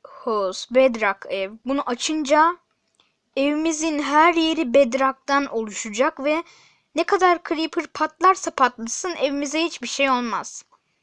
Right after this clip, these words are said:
Tabii bazı yerleri bedrock değil ama evin geneli bedrock gördüğünüz gibi arkadaşlar.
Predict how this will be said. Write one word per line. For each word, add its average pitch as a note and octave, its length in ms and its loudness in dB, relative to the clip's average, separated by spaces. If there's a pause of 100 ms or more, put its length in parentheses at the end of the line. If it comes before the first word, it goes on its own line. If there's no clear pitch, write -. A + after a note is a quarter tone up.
(400)
Tabii D#4 320 2
bazı D#4+ 320 6
yerleri D#4 480 2
bedrock B3+ 440 2
değil C4 280 2
ama D#4 160 2
evin C#4 400 0
geneli B3+ 600 0
bedrock G#3+ 520 -2
gördüğünüz A3 640 -6
gibi G3 220 -12
arkadaşlar. B3+ 920 -10